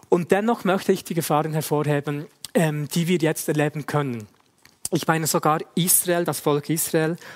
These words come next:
als sie nach über vierhundert Jahren in der Gefangenschaft in Ägypten endlich auf dem Weg ins verheißene Land waren, haben sie in der Wüste, in dieser Kri-, Krisenwüstenzeit gesagt,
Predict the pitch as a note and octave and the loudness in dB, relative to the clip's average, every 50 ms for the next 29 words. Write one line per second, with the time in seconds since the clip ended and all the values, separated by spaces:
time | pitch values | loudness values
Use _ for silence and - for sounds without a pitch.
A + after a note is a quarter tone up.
0 | - - - E3+ D3 C#3+ C#3 - F3+ D#3 C#3+ C3+ - - - G3+ A3 - A3+ - | -16 -6 0 0 0 2 2 0 0 0 0 0 -2 -2 0 0 0 0 -2 -4
1 | - F#3 F#3 F#3+ D#3+ D#3+ E3 E3+ D#3+ - E3 - - D3 C#3 C#3+ C#3+ C#3+ C#3+ D3+ | -2 0 0 0 0 -2 -4 -4 -4 -4 -6 -6 -6 -6 -2 0 2 2 2 2
2 | C#3+ C3+ B2+ C3 C3 C3 C#3 - - - C3+ C#3 D3 D3 D3 - D3 C#3+ - - | 0 -2 -4 -4 -4 -6 -6 -6 -2 -2 -2 0 -2 -2 -4 -2 -2 -2 -2 -2
3 | D#3+ C#3+ C3+ C3 - C#3+ D3+ D3 - - C#3 C3 - E3 C#3+ D3 - F#3 D#3+ C3 | -2 -2 -2 0 0 0 -2 -2 -4 -6 -6 -4 -2 0 0 0 0 -2 -2 0
4 | D3 C#3+ C#3 - - C#3+ C3 C3 C3 C#3 C#3 D3 - - D#3+ D3 D3 - - - | 0 -2 -2 -4 -6 -8 -6 -2 0 0 0 0 -2 -2 -4 -4 -4 -4 -4 -4
5 | D3 - - - C3+ C#3+ C#3 - - D#3+ D3 C#3 C3+ C3 C3 C3+ C3 - - B2+ | -4 -2 0 0 0 0 0 -2 -4 -2 -2 0 0 0 0 -2 -4 -6 -6 -4
6 | B2 A#2+ A#2 A#2+ A#2 A2+ - - - - - - - - D#3 E3+ F#3 - G3 F3 | -4 -4 -6 -8 -10 -14 -16 -18 -20 -20 -16 -8 0 2 2 2 2 0 -4 -2
7 | - G3 F3+ D#3 D3+ C#3 D3+ C3+ B2 C3 D3 D#3 D3+ - - - - B2+ A#2 A2+ | -2 -2 -2 -2 -2 -4 -4 -6 -4 -2 -2 -2 -2 -2 -6 -4 -6 -6 -6 -8
8 | - - D3 C3 A#2+ D#3 D3+ C#3+ - D3+ - - - D3+ C#3 D3+ D#3 D3 - - | -12 -12 -10 -8 -6 -4 -4 -4 -6 -8 -10 -8 -6 -4 -2 -2 -2 -4 -6 -10
9 | _ - - - D3 D#3 E3 - - E3 D3+ C#3 C#3+ D3+ C#3+ - - C#3+ - - | _ -10 -8 -4 -2 -2 -2 -2 -4 -4 -4 -4 -4 -4 -4 -6 -8 -6 -4 -2
10 | D3+ C#3 C#3 - - D#3 - - C#3+ C3+ C3+ - - | 0 0 0 -2 -4 -6 -4 -2 0 -2 -2 -4 -8